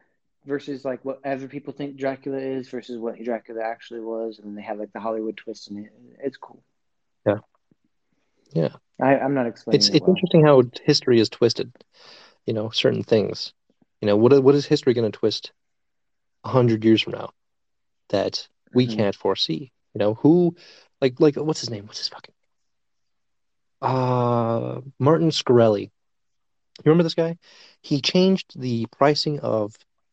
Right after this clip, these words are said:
Speaker 2: insulin from, like, dollars to five thousand dollars. So people were dying because he changed the prices of these things, because he owned the, the rights to these. What is history gonna say about this guy?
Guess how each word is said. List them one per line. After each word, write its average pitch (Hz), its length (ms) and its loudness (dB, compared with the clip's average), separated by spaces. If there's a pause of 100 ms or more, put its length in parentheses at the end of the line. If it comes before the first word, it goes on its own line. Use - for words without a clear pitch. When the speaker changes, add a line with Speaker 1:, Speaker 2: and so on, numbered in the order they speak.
(760)
Speaker 2:
insulin 117 580 0 (720)
from, 113 140 0
like, 101 260 -6 (640)
dollars 120 320 -12
to 123 100 -6
five 117 280 2
thousand 107 280 0
dollars. - 320 -10
So - 140 -6
people 190 200 0
were 107 120 2
dying 104 240 -4 (560)
because 113 180 -6
he 107 60 -4
changed 107 280 -4
the 107 60 -2
prices 160 360 -4
of 117 100 -10
these - 160 -8
things, - 260 -20 (360)
because 123 180 2
he 117 100 4
owned 160 300 4 (200)
the, 107 300 -4
the 107 100 0
rights 143 240 2
to - 100 -20
these. - 200 -12 (460)
What 185 120 4
is 233 120 2
history 202 460 2
gonna 147 140 2
say 165 240 2
about - 200 -4
this - 140 -6
guy? - 160 -12